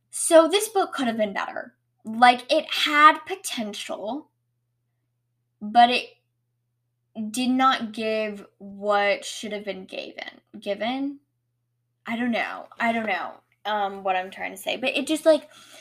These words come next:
you read, it was like you read the blurb, and then you're like, "Oh my God, this is gonna be great."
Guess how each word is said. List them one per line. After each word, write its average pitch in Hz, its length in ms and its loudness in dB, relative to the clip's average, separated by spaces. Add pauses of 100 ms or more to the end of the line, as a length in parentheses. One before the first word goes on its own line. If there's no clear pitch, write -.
(580)
you 262 280 6
read, 294 300 4
it 269 140 -2
was 277 100 -2
like 269 180 -4
you 226 120 -4
read 247 220 -4
the 302 60 -2
blurb, 214 480 2
and 233 120 -4
then 220 100 -6
you're 220 100 -6
like, 208 200 -2
"Oh 214 40 -4
my 208 100 -6
God, 196 140 -6
this 208 200 -10
is - 80 -14
gonna 254 160 -4
be 240 160 -6
great." 208 540 -4